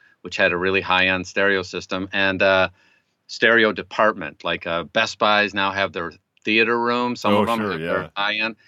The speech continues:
Speaker 1: Well, this place called Lafayette Radio Electronics, I don't think it exists anymore, but they had a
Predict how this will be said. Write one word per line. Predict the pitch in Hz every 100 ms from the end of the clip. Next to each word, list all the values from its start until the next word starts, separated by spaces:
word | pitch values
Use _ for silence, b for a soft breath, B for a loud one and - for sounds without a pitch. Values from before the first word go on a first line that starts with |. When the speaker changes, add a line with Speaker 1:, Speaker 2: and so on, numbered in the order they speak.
| b b
Speaker 1:
Well, | 101
this | 107 131
place | - 110 101 98
called | - 92 87
Lafayette | 85 101 - 110 107
Radio | 104 101 104 101
Electronics, | 95 92 92 107 98 80 - - -
I | 101
don't | 110
think | 117
it | 104
exists | 87 85 110 -
anymore, | 85 85 82 82 85 87 b b b b b
but | 117 117 -
they | 107
had | 117
a | 104